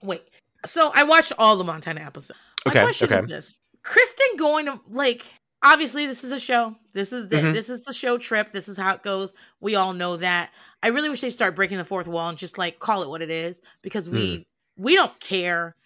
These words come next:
Speaker 1: We don't
Speaker 2: Mm-hmm.
Speaker 1: care how you know this chick that's now on the show. We don't give a fuck.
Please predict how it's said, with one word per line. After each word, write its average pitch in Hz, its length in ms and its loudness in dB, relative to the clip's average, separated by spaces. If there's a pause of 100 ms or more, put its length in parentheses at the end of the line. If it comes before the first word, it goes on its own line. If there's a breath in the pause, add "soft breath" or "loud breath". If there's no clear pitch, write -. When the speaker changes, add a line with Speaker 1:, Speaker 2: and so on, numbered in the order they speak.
(200)
Speaker 1:
We 277 180 -2
don't 302 200 2
Speaker 2:
Mm-hmm. - 100 -6
Speaker 1:
care 233 180 2
how 214 100 2
you 208 220 -2
know 175 200 -2
this 180 180 -6
chick - 260 -6
that's 180 160 -14
now 175 180 4
on 165 60 -10
the 165 80 -10
show. 165 260 -6
We 320 120 -2
don't 381 140 0
give 185 120 -4
a - 100 -12
fuck. - 420 -16